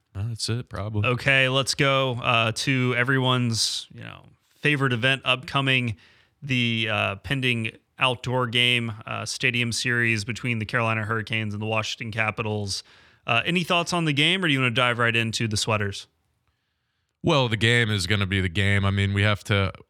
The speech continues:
Speaker 1: we have to hope that the rain holds out. That
Speaker 2: Oof.
Speaker 1: seems
Speaker 2: Yeah,
Speaker 1: like
Speaker 2: let's,
Speaker 1: the
Speaker 2: let's see
Speaker 1: number
Speaker 2: the
Speaker 1: one
Speaker 2: update.
Speaker 1: thing.
Speaker 2: I, I know we saw the report yesterday that, um, rain's supposed to be moving in through the sixteenth and seventeenth and maybe even the morning of the eighteenth. Um,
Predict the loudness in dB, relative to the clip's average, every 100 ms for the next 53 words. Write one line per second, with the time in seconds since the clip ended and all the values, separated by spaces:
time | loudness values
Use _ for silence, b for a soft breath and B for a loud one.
0 | _ 0 2 2 2 2 2 2 2 2
1 | 0 -4 _ -4 0 4 4 4 4 4
2 | 2 2 2 2 2 0 0 0 2 4
3 | 6 4 2 0 -2 -6 -6 -2 2 4
4 | 4 4 4 4 2 2 4 2 0 0
5 | -2 0 -2 -2 0 -2 -2 -4 -6 -6
6 | -4 -2 0 0 0 0 2 2 2 0
7 | 0 -4 B B B B B -4 -2 0
8 | -4 -8 0 0 2 -2 -2 -4 -4 -4
9 | -2 -2 -2 -2 0 0 -4 -6 -6 -4
10 | -4 -6 -4 -6 -4 -4 -2 -2 -2 -2
11 | -2 0 0 0 0 -2 -2 0 0 -2
12 | -4 -2 -2 -2 0 2 2 2 -2 -2
13 | -4 -10 b b b b _ -2 0 2
14 | 0 -2 -6